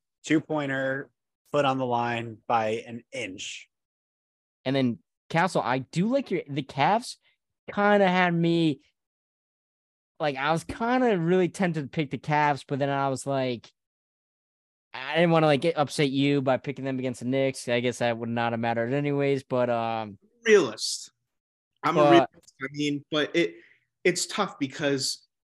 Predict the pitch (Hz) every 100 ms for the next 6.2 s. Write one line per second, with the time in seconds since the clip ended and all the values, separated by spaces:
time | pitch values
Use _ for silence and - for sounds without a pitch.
0 | - - 180 208 - 170 139 135 160 -
1 | - - 180 151 87 - _ _ - 139
2 | 135 160 143 - 170 156 131 120 - _
3 | _ _ _ _ _ _ _ 160 165 156
4 | 151 156 143 - 151 160 147 - 147 143
5 | 147 131 131 123 123 123 117 147 147 143
6 | 156 143